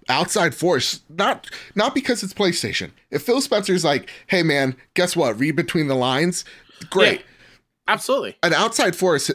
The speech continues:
Speaker 1: a partner, has been like, "We don't believe you either."
Speaker 2: Yeah.
Speaker 1: And we're talking to you because it, it's kinda like the neighbor knocking on your door going,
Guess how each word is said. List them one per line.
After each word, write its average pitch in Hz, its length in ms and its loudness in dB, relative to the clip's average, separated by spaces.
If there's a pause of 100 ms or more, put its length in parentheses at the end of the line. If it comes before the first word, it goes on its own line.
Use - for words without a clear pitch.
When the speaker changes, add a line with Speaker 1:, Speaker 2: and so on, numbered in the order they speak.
Speaker 1:
a 131 100 2
partner, 135 520 0
has 123 320 -2
been 151 180 0
like, 135 380 -2 (300)
"We 156 120 2
don't 147 220 2
believe 120 280 0
you 98 180 -4
either." - 320 -8 (680)
Speaker 2:
Yeah. 147 240 -4 (380)
Speaker 1:
And 113 180 0
we're 120 160 0
talking 135 380 0
to 107 40 -2
you 98 140 -2
because 95 520 -6 (320)
it, 160 180 0
it's 165 180 0
kinda 185 240 2
like 151 200 2
the 131 100 0
neighbor 135 340 0
knocking 135 340 0
on 127 160 0
your 127 120 0
door 131 200 0
going, 101 300 -4